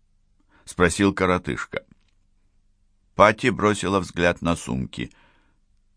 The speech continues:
"Насколько хорошо ты их спрятал?" спросила она. "Где?"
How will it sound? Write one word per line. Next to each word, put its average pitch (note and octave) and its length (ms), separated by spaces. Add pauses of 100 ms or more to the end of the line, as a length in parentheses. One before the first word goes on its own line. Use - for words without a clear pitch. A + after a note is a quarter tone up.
(540)
"Насколько D#3 720
хорошо D#3 640
ты A#2+ 360
их A2+ 100
спрятал?" - 800 (1200)
спросила C#2+ 600
она. B1+ 280 (1600)
"Где?" F2 680